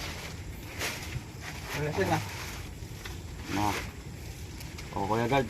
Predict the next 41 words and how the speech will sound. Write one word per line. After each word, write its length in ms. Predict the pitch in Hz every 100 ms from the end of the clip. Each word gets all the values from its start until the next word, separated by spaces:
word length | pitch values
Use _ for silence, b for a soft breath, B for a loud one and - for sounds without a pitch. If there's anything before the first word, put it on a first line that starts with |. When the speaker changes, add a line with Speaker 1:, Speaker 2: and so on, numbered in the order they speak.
| -
Speaker 2:
okay 220 | 110 110 120
na 160 | 123
yan. 80 | 147
Itutulong 480 | 117 113 113 120 120
ko 80 | 120
sa'yo. 320 | 131 139 135 123 -
Speaker 1:
Mm-mm. 480 | 120 120 110 139 139
Speaker 2:
Ito 160 | 131 185
po 120 | 202
Speaker 1:
Wow. 60 | 180
Speaker 2:
sa 60 |
nanonood 440 | 185 185 185 180 170
sa 160 | 185 180
akin, 240 | 196 180
nga 160 | 165 156
kawawa 400 | 160 165 170 -
po 160 | 196
si 160 | 180 170
Kuya 240 | 160 160
Gard, 240 | 160 180 175 -
nga 240 | 139 139 143 143 143 143 139 135
tinutulungan 560 | 135 131 143 143 143 143
ko 80 | 143
po 160 | 147
ngayon. 400 | 139 156 156 151 B B B B - - -
Tularan 480 | - 147 156 165 160
po 160 | 151 151
natin 320 | 160 156 156
to. 240 | 151 208 190 - - - -
At 160 | 127 139 -
ito 160 | 127 147
po 160 | 156 151
dapat 320 | 147 151 -
nung 80 | 160
tutulungan 480 | 156 156 156 165
natin. 560 | 170 175 180 170 175 170 - - - - - -
Huwag 160 | 139 151
tayo 160 | 165 170
tumingin 320 | 170 165 165 170
sa 160 | 160
iba 320 | 160 208 180